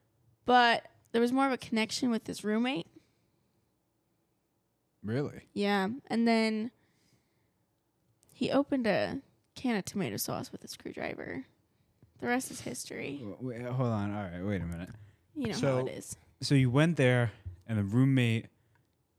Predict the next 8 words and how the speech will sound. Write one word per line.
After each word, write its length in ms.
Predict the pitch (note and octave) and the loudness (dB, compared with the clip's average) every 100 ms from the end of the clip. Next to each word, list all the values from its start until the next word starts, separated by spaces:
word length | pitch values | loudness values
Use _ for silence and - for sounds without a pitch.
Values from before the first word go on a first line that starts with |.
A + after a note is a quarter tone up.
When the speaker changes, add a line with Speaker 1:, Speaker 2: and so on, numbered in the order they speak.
| - | -10
Speaker 2:
you 100 | G2 | -6
found 360 | - A#2+ A2 | 0 2 2
more 200 | G2+ A2 | 2 0
attractive? 580 | A2+ A#2+ A#2+ A#2+ C#3+ C#3 - _ - | 0 0 -2 -2 -2 -4 -12 _ -4
Speaker 1:
Yes. 380 | - C4 - - _ _ _ _ _ - | -2 -4 -14 -20 _ _ _ _ _ 2
Not 320 | A#3 C4 - | 6 6 4
Speaker 2:
So 60 | - | 2
Speaker 1:
physically, 760 | E4 D#4 F#3+ - - - - | 2 2 -2 -2 -4 -6 -8